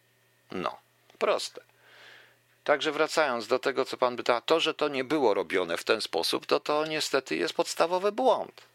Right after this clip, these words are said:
Znaczy, że, że nie ma kontrwywiadu. Zadowolony pan z tej odpowiedzi? Jest konkretna odpowiedź. No. Konkretna odpowiedź. Prawda?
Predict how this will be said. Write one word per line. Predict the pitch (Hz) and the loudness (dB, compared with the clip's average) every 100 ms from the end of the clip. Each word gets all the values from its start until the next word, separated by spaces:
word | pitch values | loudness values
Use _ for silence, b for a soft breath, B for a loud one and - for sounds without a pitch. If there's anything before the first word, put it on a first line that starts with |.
| _ - | _ -2
Znaczy, | 135 147 165 | 2 2 2
że, | 170 180 | -2 -2
że | 170 175 | -2 0
nie | 180 | 2
ma | 196 | 2
kontrwywiadu. | 220 214 226 247 226 - - - _ _ _ _ _ | 2 -2 -2 -2 -2 -4 -8 -16 _ _ _ _ _
Zadowolony | 120 147 156 165 160 160 | -2 2 2 2 2 2
pan | 160 | 0
z | - | 0
tej | 170 | -2
odpowiedzi? | 165 180 185 202 | 0 0 0 -2
Jest | 190 - _ - | -4 -6 _ -6
konkretna | 214 - 202 - 78 - - | -2 2 0 0 -4 -4 -8
odpowiedź. | - - 80 71 - B B B | -10 -6 -6 -6 -16 B B B
No. | - - _ B B B B B B B B B _ _ _ _ _ - _ _ _ - - 87 85 | -12 -12 _ B B B B B B B B B _ _ _ _ _ -20 _ _ _ -18 -16 -14 -4
Konkretna | - 147 - 147 - 65 | 0 2 2 -2 -2 -6
odpowiedź. | - - - - - - _ _ _ _ _ - | -6 -10 -12 -14 -20 -20 _ _ _ _ _ -4
Prawda? | 67 165 170 | -2 -2 -4